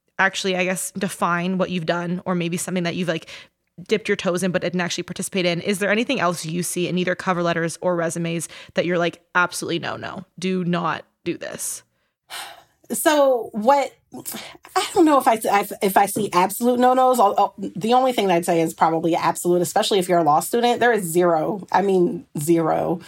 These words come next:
Speaker 2: uh, with very few exceptions, but zero reason to go beyond a page. And, like, that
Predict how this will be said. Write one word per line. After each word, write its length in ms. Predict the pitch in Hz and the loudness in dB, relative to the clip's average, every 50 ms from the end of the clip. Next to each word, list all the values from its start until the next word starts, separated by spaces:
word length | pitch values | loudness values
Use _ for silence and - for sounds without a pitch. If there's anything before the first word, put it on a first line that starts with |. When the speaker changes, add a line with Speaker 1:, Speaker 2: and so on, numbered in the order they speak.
| - - - - - _ | -18 -20 -20 -20 -4 _
Speaker 2:
uh, 200 | - 165 165 165 | 2 2 4 2
with 320 | 170 160 165 175 - - - - | 2 0 0 -2 -4 -8 -10 -6
very 480 | - 175 165 165 180 185 185 190 180 175 | -4 -4 0 2 4 4 4 4 4 2
few 240 | 180 - 185 165 | 2 2 2 2
exceptions, 600 | 165 160 160 - 160 151 151 - 165 143 151 170 170 | 4 2 2 0 0 -2 0 -2 -2 0 0 0 -2
but 160 | 175 170 170 | -2 -4 -4
zero 320 | 160 160 180 190 185 175 | 0 2 4 4 6 4
reason 260 | 165 170 160 151 170 165 | 4 4 2 2 2 2
to 80 | 165 | 2
go 140 | 165 160 160 | 2 2 0
beyond 320 | 170 - - - 156 156 | 0 0 -2 -2 -2 -4
a 20 | - | -4
page. 380 | - - - - - - - - - - - - _ _ | -6 -6 -6 -6 -6 -8 -8 -10 -14 -18 -20 -20 _ _
And, 220 | 180 175 175 175 170 | 4 4 6 6 4
like, 180 | 165 165 165 170 | 4 2 0 2
that 380 | 160 175 175 180 185 185 - | 4 6 6 6 4 4 0